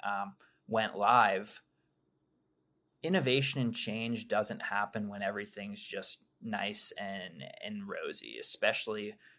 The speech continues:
when it comes to investors' portfolios. Over the last twelve years, financial advisors or retail investors could have just picked stocks, maybe run a sixty forty portfolio, and everything was seemingly going up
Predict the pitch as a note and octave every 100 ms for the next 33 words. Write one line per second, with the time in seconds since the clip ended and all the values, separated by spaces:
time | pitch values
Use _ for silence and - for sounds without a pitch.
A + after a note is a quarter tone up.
0 | - G#2+ G2+ - G2+ G2 - - G2 G2
1 | - G#2 G2 - - - F#2 - - -
2 | E2+ D2 D#2 B1+ - - - _ _ _
3 | _ - A#2+ A#2+ B2+ C3 - A#2 A#2 G#2+
4 | G#2 G#2+ G#2 G2+ - - _ _ _ _
5 | - A2 A2+ G#2+ G#2+ G#2 G2+ G#2+ G#2+ A2
6 | G#2 G2 G#2 G#2 G#2+ G2+ G#2 G#2 - G#2+
7 | G2+ - G#2+ G2 G#2+ - - - - -
8 | _ _ _ _ _ _ _ _ _ C#3
9 | C3+ - - B2+ B2+ - - - - -
10 | - - - _ - B2 A2+ A2+ A2 A2
11 | - B2+ - B2 - A2+ A#2 A2 A#2 G#2+
12 | - A2 A2 A2 A2 G#2+ G#2 G#2 - A2+
13 | A#2+ A#2 A#2+ A2+ G#2+ G#2 - G#2+ G#2 G#2
14 | G2+ G2 G#2 G2+ F#2+ G2 E2+